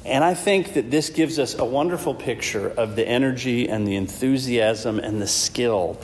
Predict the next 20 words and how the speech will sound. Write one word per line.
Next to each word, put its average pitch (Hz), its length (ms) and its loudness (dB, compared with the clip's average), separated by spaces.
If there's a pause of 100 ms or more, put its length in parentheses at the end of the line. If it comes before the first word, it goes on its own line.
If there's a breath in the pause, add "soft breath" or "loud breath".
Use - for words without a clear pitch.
(360 loud breath)
that 113 240 -4
they 113 260 0
were 110 200 -2
giving 104 480 -4
to 101 120 -4
this 104 240 -6
task. - 560 -8 (320 loud breath)
And 127 80 0
by 160 140 6
the 170 80 0
way, 143 180 4
I 143 60 0
don't 156 220 2
think 151 160 0
it's 151 120 -2
a 131 60 -2
coincidence 113 640 -2
that 107 220 -2
the 107 100 -2
Lord 139 580 0